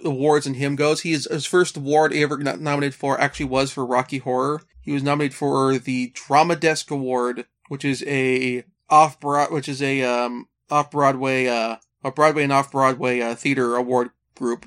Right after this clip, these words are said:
Actually was nominated, didn't win. But, yeah. He's, he's also gone on to, to, he hasn't won, like, an Oscar or anything like that, but he's gotten Emmys and he's gotten, um, nominated for Grammys and Tonys and that sort of thing.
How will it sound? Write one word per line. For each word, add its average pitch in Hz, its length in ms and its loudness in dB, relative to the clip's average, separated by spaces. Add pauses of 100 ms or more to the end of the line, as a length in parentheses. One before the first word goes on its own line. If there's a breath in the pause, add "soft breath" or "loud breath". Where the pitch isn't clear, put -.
(160)
Actually 165 200 0
was 156 80 -2
nominated, 139 400 4
didn't 123 120 -8
win. 123 340 -4 (120)
But, 131 300 -2 (180)
yeah. 120 300 -6 (200)
He's, 139 300 -6 (200)
he's 190 140 4
also 185 180 6
gone 160 200 4
on 147 80 0
to, 139 80 -2
to, 131 400 -2
he 170 80 0
hasn't 196 420 -6
won, 165 400 4
like, 151 200 4
an 143 80 0
Oscar 139 500 2
or 170 60 0
anything 175 240 -2
like 170 160 -4
that, 180 260 0
but 151 100 -12
he's 156 340 -10 (220)
gotten 143 340 2
Emmys 139 840 2
and 131 200 -4
he's 127 180 -8
gotten, 120 580 0
um, 113 640 -8 (180)
nominated 147 540 4
for 135 100 -4
Grammys 131 600 2
and 120 120 -6
Tonys 123 520 -4
and 120 100 -4
that 123 160 -2
sort 113 220 -8
of 107 80 -12
thing. 107 300 -10